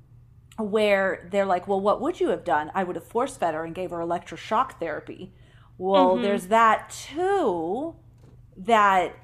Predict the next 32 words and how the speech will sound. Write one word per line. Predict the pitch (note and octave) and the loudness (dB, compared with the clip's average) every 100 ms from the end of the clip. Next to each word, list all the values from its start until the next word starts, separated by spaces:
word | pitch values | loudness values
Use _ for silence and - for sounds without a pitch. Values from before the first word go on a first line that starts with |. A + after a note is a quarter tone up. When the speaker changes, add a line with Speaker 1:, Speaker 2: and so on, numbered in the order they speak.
| - | -10
Speaker 1:
you | G#3 B3 | -4 -2
know | A3+ A3+ B3 | 0 2 0
that | A3 G3+ | -2 -2
that's | G#3+ G3+ B3+ - | 0 0 -2 -6
gonna | - F3+ | -8 -6
happen. | F3 D#3 - G3+ | -6 -8 -6 -4
Now | G3 F#3+ | -2 -2
I'm | F#3 E3+ | -4 -10
contradicting | - F#3 - G3+ F#3+ E3 | -8 -8 -8 -12 -10 -10
myself. | D#3 C#3 - C#3 - - - - - | -10 -10 -8 -10 -10 -20 -20 -20 -14
You | G#3 A#3 | -4 0
know | A3+ B3 C4 | 4 4 4
that | B3 | 0
if | A3+ | -4
you | A3 | -6
bring | G3+ G#3+ | -4 -4
her | G#3 | -4
in | |
there | G3 F3+ | -6 -6
again, | F3+ F#3+ E3+ | -4 -4 -4
that's | F3+ G3 | -6 -8
just | - G3 F#3+ | -10 -12 -10
what | E3+ | -12
they're | E3 | -10
gonna | E3 D#3+ | -10 -12
do. | D#3+ D#3 E3+ | -12 -10 -10
They're | F3 | -10
gonna | E3 D3+ | -8 -8
electrocute | D#3+ - - E3 D#3 | -8 -10 -16 -14 -12
her | |
brain | D3+ D#3+ D3+ D#3 F3 | -10 -10 -10 -12 -14
and | D#3 D#3+ | -14 -16